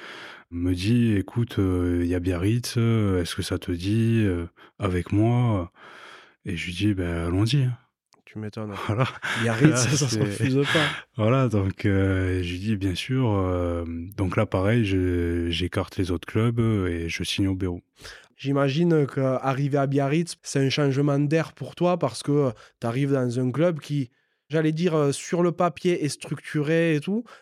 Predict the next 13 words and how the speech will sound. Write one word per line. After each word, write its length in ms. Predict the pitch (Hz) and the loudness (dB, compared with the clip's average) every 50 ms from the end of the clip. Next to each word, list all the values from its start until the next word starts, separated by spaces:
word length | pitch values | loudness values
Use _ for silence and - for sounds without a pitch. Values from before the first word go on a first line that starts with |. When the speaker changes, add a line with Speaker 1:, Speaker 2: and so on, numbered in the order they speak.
| _ _ | _ _
Speaker 2:
mais 100 | 143 143 | -2 -2
je 140 | 127 143 139 | -2 -2 -4
sais 180 | - - 151 | -2 -2 -2
pas 180 | 131 - 214 220 | 0 0 -2 -2
si 140 | - - 156 | -2 -4 -8
c'est 180 | - - 139 | -2 -2 -2
pas 140 | - - 143 | -2 -2 -4
cette 240 | - - 147 135 - | -2 -2 -2 0 0
année-là 380 | 143 143 151 151 165 165 160 | 2 2 2 2 2 2 2
ou, 420 | 156 151 143 135 135 131 131 127 117 - - - _ _ | 2 2 0 0 -2 0 -2 -2 -4 -6 -16 -20 _ _
ou 120 | 120 127 | -6 -2
l'année 260 | 131 135 131 135 135 131 | 0 2 2 2 2 2
d'avant 440 | 135 131 127 139 156 170 196 226 | 2 2 2 2 2 2 0 -2